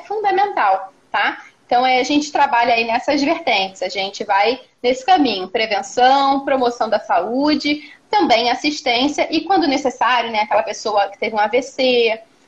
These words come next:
né, que tá com algum, alguma sequela de alguma complicação que ela teve, a gente também vai agir na reabilitação dessa pessoa em orientação de reabilitação, tá bom? Direcionamento, a-, é, chamar profissionais fisioterapeutas,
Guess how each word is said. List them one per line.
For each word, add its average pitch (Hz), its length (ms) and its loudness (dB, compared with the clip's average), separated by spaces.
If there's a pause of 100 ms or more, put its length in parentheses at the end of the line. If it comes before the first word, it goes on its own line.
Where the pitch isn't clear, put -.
(160)
né, 226 480 2
que 208 440 -4
tá 233 120 0
com 233 80 -2
algum, 226 440 -2
alguma 208 280 0
sequela 233 680 2
de 226 100 0
alguma 254 340 0
complicação 254 540 -2
que 226 80 -2
ela 196 120 2
teve, 285 400 0
a 330 100 0
gente 349 240 -2
também 370 400 0 (260)
vai 254 300 2
agir 262 200 0
na 269 120 2
reabilitação 269 680 2
dessa 254 200 -2
pessoa 262 380 0
em 254 120 0
orientação 254 480 0
de 262 100 -6
reabilitação, 247 760 0
tá 202 140 -2
bom? 302 300 0 (180)
Direcionamento, 262 1080 0
a-, 233 200 2
é, 208 380 0 (120)
chamar 226 380 0
profissionais 220 540 -4
fisioterapeutas, 220 1400 -2